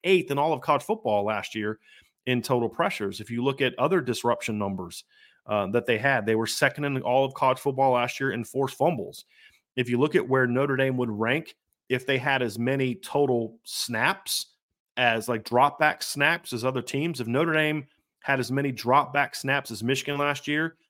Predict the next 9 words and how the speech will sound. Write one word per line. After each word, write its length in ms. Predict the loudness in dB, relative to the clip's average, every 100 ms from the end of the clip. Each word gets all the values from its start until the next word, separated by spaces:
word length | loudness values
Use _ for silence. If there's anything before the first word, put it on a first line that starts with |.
| _
they'd 100 | -6
have 80 | -4
ranked 200 | -4 -4
seventh 380 | -2 -2 -2 -6
in 80 | -4
sacks, 500 | 0 0 0 -6 -12 _ _
second 400 | 0 2 2 -2
in 100 | 0
hits, 400 | 0 0 -6